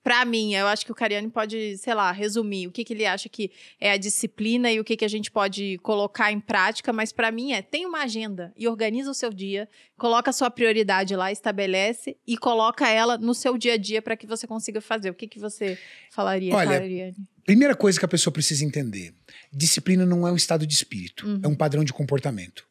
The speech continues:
Speaker 2: Porque quando ela entender isso, ela vai entender que não adianta ela acordar um dia e dizer, "Ah, agora eu sou disciplinado." Segundo, não existe pessoa disciplinada que não tenha rotina. Aprenda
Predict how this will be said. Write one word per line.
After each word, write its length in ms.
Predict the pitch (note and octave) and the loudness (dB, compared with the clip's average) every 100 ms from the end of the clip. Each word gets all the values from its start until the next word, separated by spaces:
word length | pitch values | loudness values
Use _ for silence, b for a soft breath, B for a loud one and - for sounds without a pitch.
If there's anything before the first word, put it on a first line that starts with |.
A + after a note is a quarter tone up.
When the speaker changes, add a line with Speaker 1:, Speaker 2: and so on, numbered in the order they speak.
| - | -6
Speaker 2:
Porque 200 | D#3 F#3 | -2 2
quando 220 | A#3 A3 | 4 4
ela 100 | F3+ | 4
entender 340 | D#3+ C#3 B2 | 2 -2 -2
isso, 360 | C3+ E3+ - - B B | 0 2 0 -2 B B
ela 180 | - D3 | -2 0
vai 160 | D3 F3+ | 4 2
entender 420 | E3+ D#3+ D3+ F3+ | 4 2 4 2
que 100 | - | 4
não 100 | F#3+ | 2
adianta 400 | G3 D#3+ A3+ A#3 | 4 2 2 2
ela 80 | G#3+ | 2
acordar 400 | F#3+ F#3+ E3 E3+ | 2 2 4 4
um 100 | F3+ | 2
dia 240 | C#3 D#3 F#3+ D#3 | 0 0 0 -4
e 120 | C#3 C#3 | -8 -4
dizer, 260 | D3 C#3+ | 0 2
"Ah, 140 | - - | 2 0
agora 240 | - F3+ | 0 0
eu 20 | |
sou 140 | E3 E3+ | 0 0
disciplinado." 580 | - D#3+ D3 G#2+ F2 - _ _ B B B B | -2 -4 -4 -6 -10 -20 _ _ B B B B
Segundo, 500 | - G#3+ E3+ B2+ - B B - | 4 4 4 0 -4 B B 2
não 160 | G#3+ | 4
existe 240 | A#3 G3+ - | 6 4 2
pessoa 420 | F#3+ F3 - F3+ | 2 2 4 2
disciplinada 580 | D3 - D#3 D3+ D#3+ D#3+ | 2 0 0 0 0 0
que 120 | - | 0
não 100 | D#3+ | 0
tenha 160 | D#3+ D#3+ | 0 0
rotina. 500 | D#3 - A#2+ G2 G2 _ - | 2 0 -2 -4 -14 _ -6
Aprenda 540 | C#3 - - F#3+ G#3+ | -6 -2 2 4 6